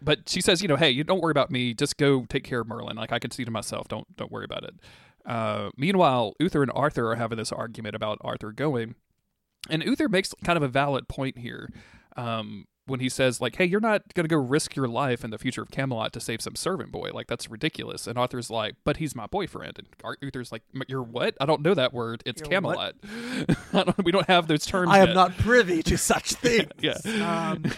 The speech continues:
Speaker 1: <laughs> Are you on Fantasy Tumblr, Arthur? I didn't authorize that. <laughs>
Speaker 2: Yeah, absolutely. Um, yeah, he says, um,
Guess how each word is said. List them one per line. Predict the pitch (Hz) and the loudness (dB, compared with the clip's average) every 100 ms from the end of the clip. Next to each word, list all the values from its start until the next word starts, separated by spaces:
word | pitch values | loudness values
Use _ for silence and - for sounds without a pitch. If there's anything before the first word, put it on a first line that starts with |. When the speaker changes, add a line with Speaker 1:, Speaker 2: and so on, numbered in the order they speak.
| - | -8
Speaker 1:
<laughs> | - | -6
Are | - | 0
you | 151 226 | 2 4
on | 220 | 4
Fantasy | - 190 208 220 | 4 4 4 2
Tumblr, | 170 - 170 196 208 | 0 4 4 4 2
Arthur? | 202 214 254 | 2 0 0
I | 220 | 2
didn't | 247 160 | 2 4
authorize | 127 131 120 123 135 | 2 2 0 -2 0
that. | 131 165 - | 0 0 -2
<laughs> | - - - _ - - - | -6 -6 -8 _ -18 -12 -6
Speaker 2:
Yeah, | 175 117 | -4 -4
absolutely. | 170 165 170 165 202 139 123 - | -4 -4 2 6 6 4 -8 -4
Um, | 160 156 156 151 147 143 _ _ _ _ _ _ _ _ _ - - | -2 0 0 -2 -6 -8 _ _ _ _ _ _ _ _ _ -20 -4
yeah, | 214 170 | 0 2
he | 151 | 0
says, | - 175 151 | -2 -2 -2
um, | 156 151 151 143 - | -2 -2 -4 -6 -14